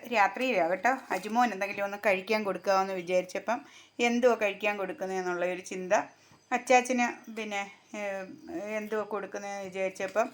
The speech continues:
ഞാൻ വിചാരിച്ചു ഒരു കോഴിയെ, ഏ, പിടിച്ചിട്ട് അതിനെ ഒന്ന് കറി ഉണ്ടാക്കാമെന്ന് വിചാരിച്ചു വൈകിട്ട്.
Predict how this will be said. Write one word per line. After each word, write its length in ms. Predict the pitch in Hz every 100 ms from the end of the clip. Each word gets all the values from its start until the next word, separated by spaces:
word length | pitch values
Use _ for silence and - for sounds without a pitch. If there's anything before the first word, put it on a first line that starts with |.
| - - - -
ഞാൻ 120 | 254 240
വിചാരിച്ചു 480 | 202 196 190 190 240 - 294
ഒരു 100 | 233 240
കോഴിയെ, 500 | 226 208 208 208 208 208 - -
ഏ, 100 | 208 208
പിടിച്ചിട്ട് 500 | 208 - 196 - 220 - - _ -
അതിനെ 260 | 247 240 226 196
ഒന്ന് 160 | 196 - - -
കറി 200 | 233 233 196
ഉണ്ടാക്കാമെന്ന് 580 | 175 175 175 190 185 185
വിചാരിച്ചു 440 | 175 175 175 - 196 190 _ 196
വൈകിട്ട്. 460 | 185 180 180 226